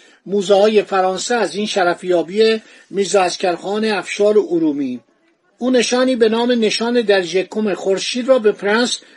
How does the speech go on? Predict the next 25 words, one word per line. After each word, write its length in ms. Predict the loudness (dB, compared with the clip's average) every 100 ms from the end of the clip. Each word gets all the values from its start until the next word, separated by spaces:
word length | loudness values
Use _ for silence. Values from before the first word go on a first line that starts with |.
| _ 2
بنوان، 720 | 4 6 6 4 4 0 -6 _ _ _
یعنی 160 | -2 0
همون 360 | 2 2 2 2
تالیران 520 | 0 2 2 2 0
حقه‌باز 920 | 0 0 -2 0 0 2 0 -2 -10
که 340 | -4 -4 -4 -10 -20 _ -6
اول 260 | -2 0
انقلابی 540 | 0 0 0 0 -2 -4
بود، 320 | -2 -4 -6 _ _ -4
بعد 200 | -2 0
وزیر 320 | 0 -2 0 -2
خارجه، 1040 | 0 0 0 0 -2 2 4 4 0 -4 _ _ _
عرض 240 | -4 -4 -2
شود 460 | -4 0 0 -2 -4
که، 140 | -6
ناپلئون 560 | -4 -2 -2 -2 -2 -2
شد، 380 | 0 2 2 -4 -10
بعد 300 | -2 -2 -2 -4 -4 -6 -8 0
وزیر 340 | 0 0 0 4 4 0
امپراتوری 640 | -6 -2 0 0 -2 -6 -4
شد، 280 | 0 2 2 -4 -20 _
فکر 140 | -4 -2
کنم 180 | 0 0
وزیر 320 | 0 0 0
دربار. 540 | 2 0 0 -2 -4